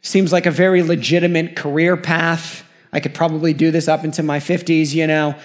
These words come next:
uh, until my wrist gives out. And so this is what I'm gonna do." But then the next round, I bowled, uh, like, one ten.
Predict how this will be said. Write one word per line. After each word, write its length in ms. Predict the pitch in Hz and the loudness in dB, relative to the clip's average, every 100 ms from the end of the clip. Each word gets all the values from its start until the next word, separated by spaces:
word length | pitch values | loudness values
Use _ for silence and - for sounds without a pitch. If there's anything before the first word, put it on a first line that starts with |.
| - - | -20 -10
uh, 60 | |
until 240 | - 131 151 | -8 -4 -2
my 80 | 147 | -2
wrist 340 | 156 175 - | 0 -2 0
gives 240 | 175 139 | 0 2
out. 500 | 160 147 151 143 - - - _ | 0 0 -2 -4 -10 -12 -20 _
And 200 | - 143 | -4 -4
so 140 | 139 156 | -2 -2
this 180 | 156 | -2
is 80 | 156 | -2
what 140 | 147 147 | 0 0
I'm 100 | 139 | 0
gonna 160 | 139 | -2
do." 200 | 131 123 | -2 -4
But 240 | 110 165 175 | -2 -2 0
then 140 | 180 | 2
the 60 | 165 | 2
next 280 | 170 165 | 0 0
round, 260 | 175 151 156 | -2 0 0
I 40 | |
bowled, 360 | 139 147 143 127 | 0 0 -2 -4
uh, 320 | - 139 131 - - _ - | -4 -2 -2 -8 -16 _ -10
like, 220 | 143 - | -8 -6
one 220 | 139 131 | -6 -4
ten. 320 | - 143 - | -4 -6 -8